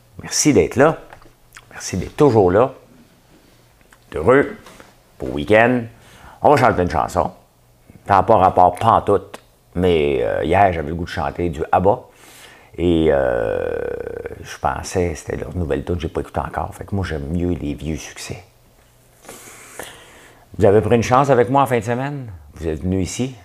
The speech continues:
Hein ? Vous avez pris une chance avec moi. You took a chance on me.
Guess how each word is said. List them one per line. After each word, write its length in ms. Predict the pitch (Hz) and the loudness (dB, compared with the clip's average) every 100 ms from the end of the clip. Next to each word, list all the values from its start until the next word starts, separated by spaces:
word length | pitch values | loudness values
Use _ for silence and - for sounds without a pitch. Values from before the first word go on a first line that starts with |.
| - _ - | -20 _ -16
Hein ? 60 | 117 117 | -14 -12
Vous 80 | 85 | -6
avez 200 | 73 78 | 0 0
pris 160 | 78 85 | 0 -4
une 100 | 73 | -4
chance 560 | 92 90 85 87 - - _ | -4 -4 -6 -12 -20 -20 _
avec 260 | - 95 82 | 0 0 -2
moi. 220 | 80 - - _ _ _ _ _ _ - | -6 -8 -14 _ _ _ _ _ _ -6
You 140 | 87 - - | -6 -6 0
took 160 | 117 | 2
a 60 | 98 | 2
chance 440 | - 117 104 95 - | 2 2 2 -2 -4
on 200 | 95 90 | -2 0
me. 260 | 87 85 | 0 -2